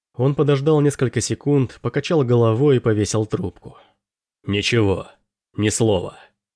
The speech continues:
«Да, это точно был он», убежденно кивнул старый Уильям.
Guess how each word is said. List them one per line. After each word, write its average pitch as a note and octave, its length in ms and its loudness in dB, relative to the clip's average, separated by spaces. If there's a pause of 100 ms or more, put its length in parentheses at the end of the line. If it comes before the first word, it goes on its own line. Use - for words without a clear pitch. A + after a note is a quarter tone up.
(340)
«Да, F#2+ 680 -4 (120)
это A2 320 -2
точно G2 520 -4
был G2 240 -2
он», F2+ 320 -12 (480)
убежденно B2 600 2
кивнул C3+ 440 2
старый A#2 400 0
Уильям. F#2 460 -4